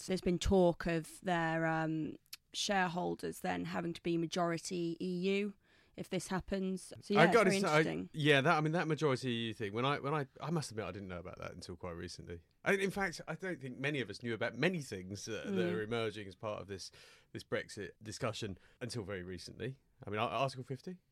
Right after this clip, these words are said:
Speaker 2: did you know about that this time last year? I didn't. Of course we didn't. Anyway, so a, an airline operating intra E U flights has to be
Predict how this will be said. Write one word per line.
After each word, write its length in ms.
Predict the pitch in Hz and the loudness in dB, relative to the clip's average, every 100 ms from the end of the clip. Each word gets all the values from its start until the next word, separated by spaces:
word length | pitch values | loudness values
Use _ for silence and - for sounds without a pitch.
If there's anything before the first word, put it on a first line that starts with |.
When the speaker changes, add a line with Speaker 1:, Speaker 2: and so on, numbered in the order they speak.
| _ | _
Speaker 2:
did 80 | - | -12
you 80 | 113 | -6
know 80 | 143 | -4
about 220 | 147 135 | -2 -2
that 160 | 160 - | -4 -6
this 100 | 160 | -6
time 180 | 165 | -6
last 220 | 160 165 - | -4 -6 -6
year? 160 | 185 185 _ _ _ | -10 -10 _ _ _
I 120 | 87 87 | -6 -6
didn't. 340 | 90 80 101 _ - _ _ _ _ _ _ | -8 -16 -18 _ -20 _ _ _ _ _ _
Of 60 | _ | _
course 260 | 175 117 - | -6 -6 -8
we 80 | 90 | -16
didn't. 260 | 90 90 - - | -16 -18 -20 -4
Anyway, 400 | - 190 131 98 - - - - _ _ _ | 6 8 8 4 -4 -16 -20 -20 _ _ _
so 300 | - 147 147 - - | 0 2 0 -4 -2
a, 380 | 131 127 131 - | 0 2 0 -4
an 120 | 117 | -4
airline 440 | 127 160 170 160 147 | 2 4 6 2 2
operating 600 | 135 - 120 113 113 107 | -2 0 0 0 -2 -4
intra 400 | 143 151 147 131 | -2 -2 -2 0
E 100 | 117 | 0
U 180 | 113 110 | -2 -4
flights 300 | 110 104 - | -4 -4 -4
has 160 | 110 - | -8 -8
to 80 | |
be 320 | 101 101 98 | -8 -6 -6